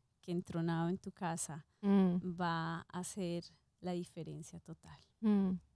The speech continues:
Speaker 2: Wow.
Speaker 1: Sí.
Speaker 2: Gracias, Damaris. No, es,
Speaker 1: No.
Speaker 2: es súper, súper inspirador para, para mí y para todas las personas que sé que están escuchando,
Speaker 1: Gracias.
Speaker 2: saber que, saber ese, esa confirmación y esa, y ese respaldo de Dios siempre con,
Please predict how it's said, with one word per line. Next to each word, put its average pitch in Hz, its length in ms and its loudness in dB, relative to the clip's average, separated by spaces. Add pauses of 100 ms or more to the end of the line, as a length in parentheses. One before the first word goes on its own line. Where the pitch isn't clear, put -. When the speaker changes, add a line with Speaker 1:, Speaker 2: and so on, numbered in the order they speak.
(240)
Speaker 2:
Wow. 180 400 4 (220)
Speaker 1:
Sí. 196 80 -8
Speaker 2:
Gracias, 202 360 8
Damaris. 185 500 6
No, 196 220 6
es, 220 180 8
Speaker 1:
No. - 60 -12
Speaker 2:
es 214 200 8
súper, 226 440 8
súper 208 280 8
inspirador 196 540 8
para, 208 340 8 (340)
para 226 180 10
mí 202 140 8
y 202 40 4
para 214 200 8
todas 190 140 10
las 220 100 6
personas 202 340 8
que 208 100 2
sé 196 100 -2
que 190 80 4
están 196 260 4
escuchando, 190 680 8
Speaker 1:
Gracias. - 420 -12
Speaker 2:
saber 180 400 8 (100)
que, 208 680 8 (880)
saber 208 300 10
ese, 202 460 10
esa 208 380 8
confirmación 196 560 8
y 196 80 8
esa, 190 280 4
y 196 120 8
ese 190 180 6
respaldo 190 400 8
de 202 140 12
Dios 185 260 10
siempre 190 380 6
con, 196 240 4